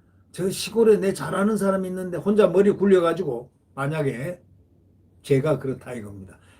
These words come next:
만약에 굴려가지고, "아, 내가 법무장관이라면 한번 법무장관 한번 돼보겠습니다." 가만히 있어, 가만히 있어. 내 저기 말이지, 저기 어디 시골에 그 뭐,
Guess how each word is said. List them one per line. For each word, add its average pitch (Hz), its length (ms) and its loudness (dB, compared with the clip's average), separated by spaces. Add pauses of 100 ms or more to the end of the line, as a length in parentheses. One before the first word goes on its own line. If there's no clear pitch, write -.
(140)
만약에 139 380 0
굴려가지고, 135 840 -2
"아, 127 280 -6
내가 139 280 -4
법무장관이라면 135 880 -2 (200)
한번 156 260 -8
법무장관 143 580 -4
한번 113 160 -8
돼보겠습니다." 101 720 -12 (560)
가만히 202 300 -2
있어, - 140 -6
가만히 180 260 -2
있어. 143 240 -6
내 170 180 -2
저기 143 440 -6
말이지, 143 560 -4
저기 151 300 -6
어디 151 540 -4 (400)
시골에 180 640 -2 (380)
그 151 100 -10
뭐, 165 400 -4